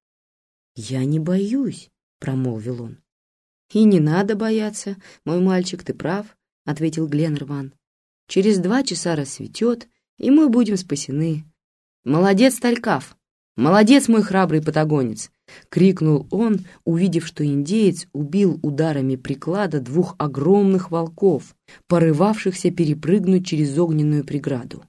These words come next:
Но в эту минуту, при угасающем свете костра, Гленарван увидел стаю волков — идущую сплочёнными рядами на приступ Ромады.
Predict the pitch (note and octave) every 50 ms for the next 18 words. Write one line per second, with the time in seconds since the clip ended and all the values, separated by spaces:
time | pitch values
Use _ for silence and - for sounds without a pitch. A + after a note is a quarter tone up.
0 | _ _ _ _ _ _ _ _ _ _ _ _ _ _ - - - - E3+ F3
1 | E3 D3+ D3 F3+ G3 G3 - D#3+ D#3 D#3 D3+ D3+ E3 G#3 A#3+ A3+ A3+ - C3 A#2+
2 | B2 - _ - - - - - D#3 E3+ D#3+ D3 D#3+ D#3 D#3 - G3+ G3+ F#3 F3
3 | D#3+ - - D3+ C#3+ - - D3 F3+ F3+ F3+ - - - C3 B2 - - _ -
4 | F#3 G3+ G3+ F#3+ F#3 - _ _ _ _ _ _ _ - C#3+ D3+ F3 A3 A3+ G3+
5 | F3+ D3+ C3+ C3 C3+ B2+ B2+ - C#3+ C3+ B2 D3+ F#3+ F#3 F#3+ F3+ E3+ - - -
6 | - F3 F3+ F3 E3 D#3 C#3 B2 C3+ C3 B2+ B2+ - - - A3+ A#3 G#3 - -
7 | - _ _ _ _ _ _ _ - F3+ D3+ - F#3 G#3 G3+ - - - - F#3
8 | E3 - - - D3+ D3+ D3+ D3+ - F#3 F#3 E3+ D#3+ D#3+ D#3 D3 D3 C#3 C#3 C#3
9 | C#3 F#3 G#3 G3+ G3 F#3 D#3+ D3+ D#3 D3+ D3+ D3 D3+ F3+ F3+ - - - F3 F3+
10 | - E3+ F3 E3+ E3+ E3+ D#3 C3+ - - - -